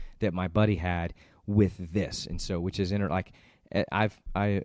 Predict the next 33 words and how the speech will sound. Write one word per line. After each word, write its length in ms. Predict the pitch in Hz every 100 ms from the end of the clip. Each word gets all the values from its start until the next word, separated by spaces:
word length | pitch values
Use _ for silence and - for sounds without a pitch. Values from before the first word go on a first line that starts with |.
| -
as 160 | 104
I've 160 | 95 -
talked 280 | - 131 113
about 180 | 101 -
church 340 | - 98 -
and 120 | 92
about 300 | 90 90 -
church 220 | - 101 -
culture 380 | 104 92 95
and 160 | 87 90
leadership 400 | 98 95 - 92
and 100 | 92
all 140 | 90
those 180 | 87 82
things, 380 | - 95 92 - _ _ _ _ _ _ _ _ - - _ _
typically 800 | - 165 165 117 - 87 80 76 _ _ _ _ -
the 100 | -
guy 340 | 87 107 104 113
who 220 | 104 110
leads 600 | 98 110 120 98 85 85
everybody 440 | 98 104 104 101
under 260 | 71 107 104
him, 360 | 85 113 92 85
it, 100 | -
it, 160 | 98
like, 200 | 90 87
trickles 340 | - 117 - -
down 240 | 92 90
and 100 | 82
that's 220 | 85 85
how 160 | - 90
they 200 | 80 76
act. 340 | 87 87 -